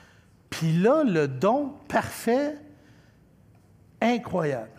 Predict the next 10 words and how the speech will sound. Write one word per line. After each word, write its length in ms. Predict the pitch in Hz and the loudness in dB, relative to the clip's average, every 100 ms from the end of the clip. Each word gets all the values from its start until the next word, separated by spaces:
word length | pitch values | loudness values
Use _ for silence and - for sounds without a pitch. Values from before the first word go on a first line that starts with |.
| - - - _ _ _ _ - - - _ _ _ - - | -20 -20 -20 _ _ _ _ -20 -20 -20 _ _ _ -20 -2
Incroyable. 840 | 247 269 247 - 170 151 123 - - - | 0 0 -4 -8 -6 -6 -6 -12 -20 -20
Si 260 | - - 269 | -18 -8 -4
t'es 140 | - | -2
pas, 440 | - 208 226 233 233 - - - _ - - | -2 0 2 0 -4 -12 -20 -20 _ -20 -20
excusez 340 | - 151 160 | -12 -2 -2
le 60 | 147 | 0
mot, 300 | 139 151 180 | -2 -4 -6
là, 100 | 165 160 | -8 -12
flabbergasté, 1200 | - 180 175 170 151 160 156 156 139 - 170 208 | -6 0 2 2 0 -2 0 -2 -2 -4 -6 -4
là, 180 | 226 | -4